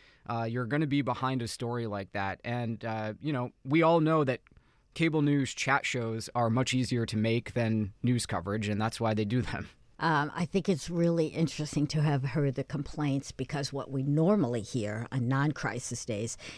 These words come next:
Speaker 2: is how, "Why do we have to have twenty-four seven news? Uh, C-, the
Speaker 1: <laughs>
Speaker 2: C N N ruined everything," you know, that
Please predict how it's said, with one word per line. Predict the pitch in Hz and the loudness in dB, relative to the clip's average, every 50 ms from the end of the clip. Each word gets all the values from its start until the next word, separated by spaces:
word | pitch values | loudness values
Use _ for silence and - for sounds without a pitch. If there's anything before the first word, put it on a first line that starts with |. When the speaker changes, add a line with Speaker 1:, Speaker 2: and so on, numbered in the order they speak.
| - - | -10 -4
Speaker 2:
is | - 147 135 - | -2 -2 0 0
how, | 147 151 143 131 131 127 | 0 0 0 2 0 0
"Why | 127 147 151 151 | 2 2 2 2
do | 147 143 | 2 2
we | 143 147 | 0 0
have | 147 139 - | -2 -2 -4
to | - | -4
have | 139 123 | -6 -6
twenty-four | - - - 139 123 135 131 - - 131 | -6 -8 -6 -4 -4 -4 -4 -4 -6 -8
seven | - - - 135 131 131 127 131 | -8 -4 -4 -4 -4 -4 -8 -8
news? | 131 120 123 123 120 127 123 120 - - - | -6 -6 -6 -6 -6 -6 -6 -8 -10 -12 -10
Uh, | 113 117 | -10 -6
C-, | 127 139 - 165 160 151 | -6 -4 -4 0 0 0
the | 135 151 160 151 | 0 0 -2 -2
Speaker 1:
<laughs> | - | 0
Speaker 2:
C | - 208 196 | 2 2 4
N | 185 180 165 | 4 4 2
N | 175 170 165 156 151 147 123 165 | 2 2 0 0 -2 -2 -4 0
ruined | 165 180 180 180 180 170 | 2 2 2 2 2 2
everything," | 165 160 151 156 143 - 135 123 127 131 | 0 0 0 -2 -4 -4 -6 -4 -4 -4
you | 135 131 | -4 -4
know, | 131 127 127 | -4 -4 -4
that | 131 139 131 | -4 -4 -4